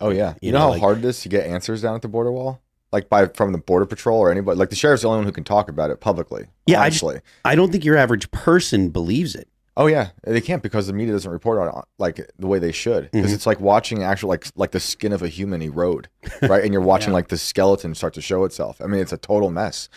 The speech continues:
Speaker 1: with all the fentanyl coming through, like,
Speaker 2: Yeah.
Speaker 1: millions of pounds
Speaker 3: Yep.
Speaker 1: down there. And it's just nonsense. And then, uh, no one's allowed to talk about it. I went to the police station in Yuma 'cause I was getting the runaround from the Border Patrol 'cause they're not allowed to talk to you.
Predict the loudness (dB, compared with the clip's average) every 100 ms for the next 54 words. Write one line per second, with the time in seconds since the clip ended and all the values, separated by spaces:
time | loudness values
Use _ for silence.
0 | -6 2 2 4 0 0 0 0 -2 -2
1 | 2 2 2 -2 2 4 6 4 2 2
2 | 2 2 -2 -12 -16 -12 0 2 4 2
3 | -2 -4 -4 -4 -4 -2 -2 -2 -14 -18
4 | -10 -2 0 0 -6 -10 -8 -4 -4 -4
5 | -6 -6 -10 _ -20 _ _ -18 -12 -2
6 | 0 2 2 2 2 2 -2 0 2 2
7 | 0 -4 -4 -4 -2 -4 -4 -6 -4 -4
8 | -4 -6 _ _ -6 -2 -2 0 -2 -2
9 | -8 -16 -10 -2 0 2 0 -4 -6 -4
10 | -2 -2 -4 -4 -2 -2 -4 -12 _ -2
11 | 2 2 2 2 0 0 -6 -6